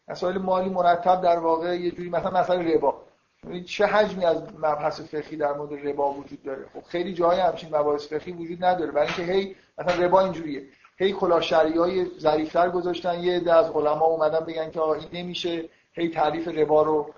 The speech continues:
هی مثلاً احکام فرعی گذاشتن که جلوی این کارو بگیرن، جلوی اون کارو بگیرن. همین اخیراً یه نفر بحث می‌کرد با من که رهن و اجاره رباست.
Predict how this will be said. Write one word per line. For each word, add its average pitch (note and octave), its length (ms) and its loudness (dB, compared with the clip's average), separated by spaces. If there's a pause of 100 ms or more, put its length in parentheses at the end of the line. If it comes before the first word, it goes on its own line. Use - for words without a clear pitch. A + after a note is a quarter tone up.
(160)
هی D#3+ 140 -6
مثلاً D#3+ 300 -2 (240)
احکام E3+ 540 2
فرعی D#3+ 460 2
گذاشتن E3 400 -4
که F3 80 -8
جلوی D#3+ 280 0
این F3+ 120 -6
کارو E3+ 240 2
بگیرن، E3 360 -4
جلوی D3 140 -6
اون E3 140 -10
کارو D#3+ 280 0
بگیرن. D3+ 360 -6 (320)
همین D#3+ 220 0
اخیراً D#3+ 340 0
یه E3 180 -4
نفر D#3+ 320 0 (500)
بحث D#3 300 -2
می‌کرد D#3+ 260 -6
با D3+ 120 -6
من D#3+ 200 -6
که E3 240 -6 (600)
رهن D#3+ 280 2
و D#3+ 40 -6
اجاره D#3 540 2
رباست. C#3+ 680 -4